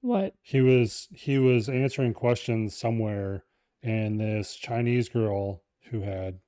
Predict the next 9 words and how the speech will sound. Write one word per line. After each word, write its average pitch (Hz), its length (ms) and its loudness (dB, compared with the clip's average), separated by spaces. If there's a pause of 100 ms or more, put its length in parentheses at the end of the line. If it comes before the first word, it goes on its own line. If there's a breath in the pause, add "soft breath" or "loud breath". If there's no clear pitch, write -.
(160)
escaped 107 360 -4
communism, 104 880 -2
she's 104 200 -4
an 98 100 -2
immigrant 104 400 -4 (460)
in 113 100 0
the 110 80 0
U 107 140 -2
S, 101 320 -4